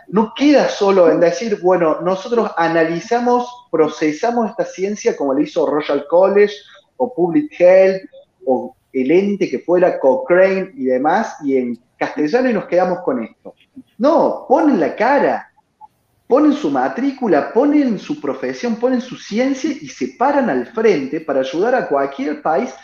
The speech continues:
latinoamericano. Eso también tiene un,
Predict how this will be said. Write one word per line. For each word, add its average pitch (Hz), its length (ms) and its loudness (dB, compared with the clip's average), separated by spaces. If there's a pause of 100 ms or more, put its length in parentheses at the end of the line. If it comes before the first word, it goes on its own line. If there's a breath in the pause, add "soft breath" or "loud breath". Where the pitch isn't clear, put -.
(380 loud breath)
latinoamericano. 127 1400 -2
Eso 269 640 -4
también 226 460 0
tiene 170 500 2
un, 160 400 -2